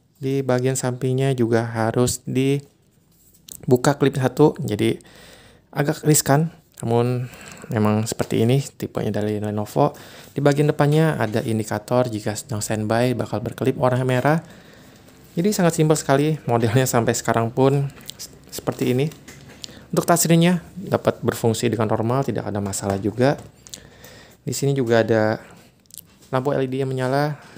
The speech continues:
lampu L E D warna hijau, di sini warna merah, di sini warna hijau jika sedang standby seperti ini. Oke, mungkin untuk kelemahannya agak panas di bagian dekat sisi fan-nya, dan bobotnya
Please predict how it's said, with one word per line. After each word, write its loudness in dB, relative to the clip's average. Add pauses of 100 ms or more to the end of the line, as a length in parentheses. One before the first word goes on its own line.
(400)
lampu -4
L 2
E 0
D 0
warna 2
hijau, 2
di -2
sini -2
warna -2
merah, -2 (140)
di -20
sini -8
warna -4
hijau 0
jika -4
sedang -2
standby -2
seperti -4
ini. 2 (1600)
Oke, -2
mungkin 4
untuk 4
kelemahannya 4 (400)
agak -2
panas 4
di 0
bagian 0
dekat -6
sisi -4
fan-nya, 2 (480)
dan 4
bobotnya 2